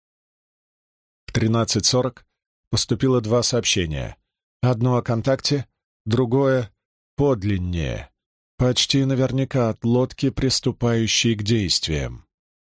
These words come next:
Обе лодки на этот раз находились так близко, что их запеленговали корабли сопровождения. Кейв с мрачным видом слушал с минуту,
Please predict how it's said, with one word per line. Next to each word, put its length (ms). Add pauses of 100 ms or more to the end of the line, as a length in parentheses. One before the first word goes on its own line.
(380)
Обе 280
лодки 300
на 180
этот 220
раз 240
находились 560
так 240
близко, 500 (460)
что 240
их 200
запеленговали 840
корабли 420
сопровождения. 920 (760)
Кейв 300
с 120
мрачным 560
видом 320
слушал 500
с 100
минуту, 540